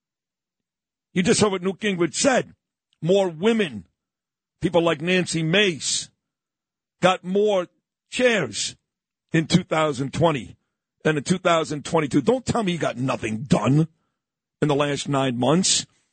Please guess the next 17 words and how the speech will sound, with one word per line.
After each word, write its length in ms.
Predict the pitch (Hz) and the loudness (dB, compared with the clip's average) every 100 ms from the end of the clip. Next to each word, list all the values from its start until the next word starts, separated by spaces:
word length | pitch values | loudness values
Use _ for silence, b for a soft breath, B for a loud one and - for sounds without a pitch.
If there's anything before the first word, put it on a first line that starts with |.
| _ | _
This 260 | 135 - - | -2 0 0
is 220 | - 202 | 0 0
the 120 | 170 160 | 0 0
type 320 | 156 180 - | 0 0 -2
of 140 | 156 143 | -4 -4
extreme 1040 | - - - - 196 247 240 233 220 185 - _ _ _ _ - | -6 -8 -8 -4 0 2 2 2 0 -2 -6 _ _ _ _ -2
politics 880 | 190 180 175 - 165 - - - - _ - | 2 2 0 0 -2 -2 -4 -6 -8 _ -2
I 100 | 170 | -2
can't 440 | - 175 170 147 | 0 -2 -2 0
stand. 720 | - - - 170 101 69 67 - _ _ _ - | 0 0 0 -2 -2 -8 -14 -20 _ _ _ -8
So 100 | 117 | -4
don't 360 | 113 233 247 | -2 -2 -4
bother 340 | 220 214 202 196 | -4 -2 -2 -4
texting 600 | - - 165 - - 160 | -4 -4 -4 -4 -6 -4
me, 280 | 151 160 156 | -2 -2 -2
Instagramming 760 | 170 156 - 131 151 147 143 | -2 -2 -2 0 2 2 0
me. 240 | 147 147 | 0 0